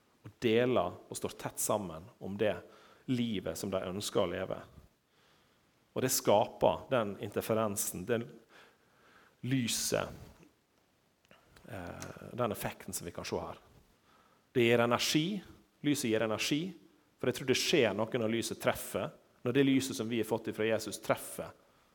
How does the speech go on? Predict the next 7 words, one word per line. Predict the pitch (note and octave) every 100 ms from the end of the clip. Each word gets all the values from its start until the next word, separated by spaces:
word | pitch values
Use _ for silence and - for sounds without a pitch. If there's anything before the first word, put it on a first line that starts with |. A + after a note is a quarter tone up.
| _ _ _ _ _ _
så | B2
gir | A2+
det | G#2
energi | G#2 - B2+ F#2 - - _ _ _
til | - G#2
nye | G#2+
mennesker, | G2+ G2 F#2+ -